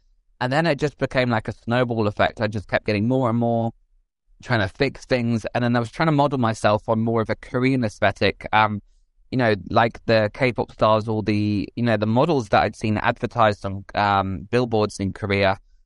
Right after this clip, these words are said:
for plastic surgery clinics. I just thought, you know what, I wanna look like that. I love this country.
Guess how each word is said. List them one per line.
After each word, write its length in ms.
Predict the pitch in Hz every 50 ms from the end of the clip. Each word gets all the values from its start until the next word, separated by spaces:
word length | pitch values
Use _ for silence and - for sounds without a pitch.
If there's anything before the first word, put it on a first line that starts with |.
| _ -
for 60 | - -
plastic 380 | - 110 101 - - - -
surgery 300 | - 131 123 123 117 113
clinics. 300 | 101 - 113 101 95 -
I 60 | 120
just 180 | 135 190 180 -
thought, 180 | - 165 143 -
you 80 | 139
know 80 | 147 135
what, 140 | 120 - -
I 40 |
wanna 140 | 139 160 165
look 180 | 156 156 - -
like 220 | 135 123 113 -
that. 300 | - 120 117 113 - - _ _ _
I 80 | - 113
love 180 | 120 131 165 -
this 180 | 139 131 -
country. 520 | _ - 131 123 113 - - 117 113 110